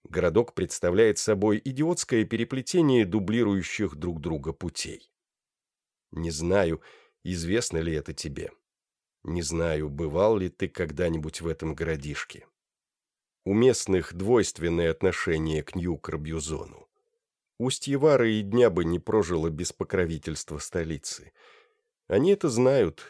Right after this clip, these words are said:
и это вызывает их негодование. Их угрюмая независимость —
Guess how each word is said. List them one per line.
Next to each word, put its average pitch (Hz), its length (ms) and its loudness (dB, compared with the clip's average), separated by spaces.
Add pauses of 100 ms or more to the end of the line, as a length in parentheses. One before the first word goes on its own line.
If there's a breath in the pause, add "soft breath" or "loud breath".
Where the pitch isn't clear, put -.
(140)
и 85 160 -4
это 98 340 0
вызывает 80 640 0
их - 160 -6
негодование. 78 920 -4 (800)
Их 90 320 -6
угрюмая 80 520 -2
независимость — 82 1200 -2